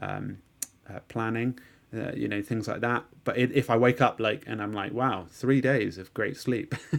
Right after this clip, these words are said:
<laughs> I will go at the videos, um, like crazy. Um, s-, but I would say because that sort of first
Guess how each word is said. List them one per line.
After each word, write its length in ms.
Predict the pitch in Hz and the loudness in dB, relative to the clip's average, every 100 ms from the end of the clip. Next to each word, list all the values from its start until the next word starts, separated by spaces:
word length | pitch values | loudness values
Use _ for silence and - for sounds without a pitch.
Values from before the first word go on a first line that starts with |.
| - 160 - | 2 0 0
<laughs> 460 | 214 175 - - | -6 -12 -16 -2
I 140 | 123 123 | 4 6
will 140 | 117 | 6
go 380 | 113 110 104 110 - | 4 4 2 0 -6
at 180 | 110 104 110 | -8 -6 -6
the 80 | |
videos, 640 | 101 107 104 101 98 - - | -4 -2 0 -2 -4 -8 -10
um, 280 | 101 98 101 | -8 -8 -8
like 180 | 98 - | -10 -4
crazy. 460 | 113 104 98 85 - - - - - | -2 -2 -4 -10 -16 -20 -20 -16 -6
Um, 460 | 101 101 104 104 - - _ | -2 -2 -2 -8 -14 -20 _
s-, 160 | - 151 147 - _ _ | -6 -6 -6 -14 _ _
but 360 | 151 104 101 - - | 6 6 2 -2 -2
I 100 | 117 | 2
would 120 | 120 | 2
say 320 | - 120 110 | 4 4 4
because 640 | 113 - - - 151 139 131 | 0 -4 -4 8 10 10 6
that 260 | 120 - - | 4 2 -2
sort 140 | 120 | 0
of 80 | 117 | 0
first 880 | - 120 113 110 - - - - | 2 4 4 2 -4 -8 -8 -10